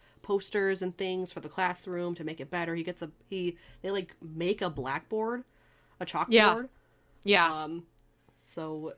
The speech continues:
Speaker 1: that they don't have to, like, draw on the walls, and he, like, gets them paper. Like, it's, like, this village
Speaker 2: Yeah.
Speaker 1: doesn't have these things, and it's, and they really have to, um, really have to be resourceful. They even resort to using,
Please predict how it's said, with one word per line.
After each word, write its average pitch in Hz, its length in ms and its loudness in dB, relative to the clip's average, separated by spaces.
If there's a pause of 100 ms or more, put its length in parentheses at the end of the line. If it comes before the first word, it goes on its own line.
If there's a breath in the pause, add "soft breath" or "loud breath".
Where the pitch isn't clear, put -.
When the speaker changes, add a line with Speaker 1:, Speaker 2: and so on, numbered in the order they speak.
(140)
Speaker 1:
that 151 240 -10
they 147 100 -8
don't 160 160 -8
have 175 140 -10
to, 160 60 -10
like, 156 160 -8
draw 170 260 2
on 180 80 0
the 160 80 2
walls, 147 600 -2
and 160 120 -2
he, 165 120 -2
like, 147 120 -4
gets 180 160 -8
them 170 140 -6
paper. 247 680 -2
Like, 190 360 -2
it's, 175 340 -10
like, 180 160 -4 (140)
this 170 160 -6
village - 260 -16
Speaker 2:
Yeah. 196 400 4 (500)
Speaker 1:
doesn't 196 500 -2
have 185 500 0
these 156 200 -4
things, - 540 -10 (300)
and 160 200 -4
it's, - 360 -8 (800 soft breath)
and 160 100 -4
they 170 80 -2
really 175 300 -4
have 156 300 -8
to, 156 360 -6
um, 160 280 -12 (480)
really 160 220 -10
have 170 160 -12
to 175 60 -10
be 175 140 -2
resourceful. 170 640 -6
They 156 80 -6
even 165 260 -2
resort 165 380 -6
to 170 180 -6
using, 165 500 -2